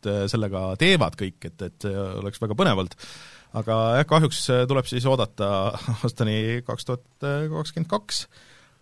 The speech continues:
Aga ma ei tea, äh, eks siis kõik märgid näitavad vist selle peale, et,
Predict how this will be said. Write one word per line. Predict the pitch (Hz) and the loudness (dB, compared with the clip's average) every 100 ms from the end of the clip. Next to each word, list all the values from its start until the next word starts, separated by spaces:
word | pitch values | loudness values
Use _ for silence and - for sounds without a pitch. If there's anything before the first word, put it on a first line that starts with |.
| _ | _
Aga | 127 127 131 | 2 4 6
ma | |
ei | 139 | 6
tea, | 147 120 104 - _ _ _ _ - | 6 6 2 -10 _ _ _ _ -2
äh, | 120 113 113 120 | 2 4 2 0
eks | 123 | -2
siis | - | -6
kõik | - 143 131 | 0 2 6
märgid | 147 131 110 | 4 4 4
näitavad | 120 123 110 | 2 4 2
vist | 110 - | 2 2
selle | 127 | 2
peale, | 107 107 104 101 | 4 2 2 0
et, | - | -4